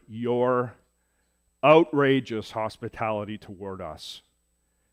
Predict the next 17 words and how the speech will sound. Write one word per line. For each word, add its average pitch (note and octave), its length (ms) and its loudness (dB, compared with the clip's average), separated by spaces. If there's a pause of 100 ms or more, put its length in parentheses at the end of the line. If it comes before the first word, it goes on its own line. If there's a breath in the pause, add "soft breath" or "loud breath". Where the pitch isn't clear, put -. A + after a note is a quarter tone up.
(680)
not E3 300 6
only C#3 360 4
in G#2+ 80 -2
the A2 60 -4
manner A2+ 400 -2
of F#2+ 100 -10
saving C3 560 -2
us, E2 400 -14
but A2 240 -4
each D#3+ 320 -2
and C3+ 100 -4
every A#2+ 240 -2
day G#2+ 160 -2
of G#2+ 140 -6
our G2 160 -8
lives, G2 640 -6
Lord. E2 380 -16